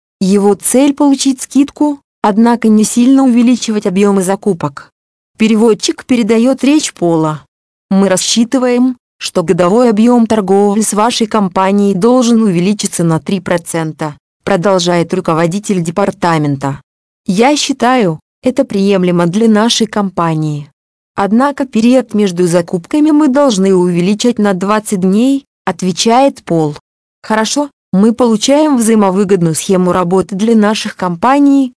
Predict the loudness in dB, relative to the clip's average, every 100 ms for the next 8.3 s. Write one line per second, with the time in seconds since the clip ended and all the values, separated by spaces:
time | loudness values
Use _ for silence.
0 | _ -10 -4 -4 -2 0 2 2 -2 -6
1 | -6 -2 0 0 0 -4 -6 -8 -2 -2
2 | -2 -4 -4 -4 -2 -2 -2 -2 -4 -6
3 | -10 _ _ _ -6 -4 -2 0 2 2
4 | 0 0 -4 0 -2 0 -2 -4 -2 0
5 | 0 -2 -8 -2 0 2 2 2 0 -4
6 | _ _ _ -14 -6 -4 -2 0 2 2
7 | -2 -4 -4 -4 -6 _ _ _ -8 -2
8 | 0 0 -2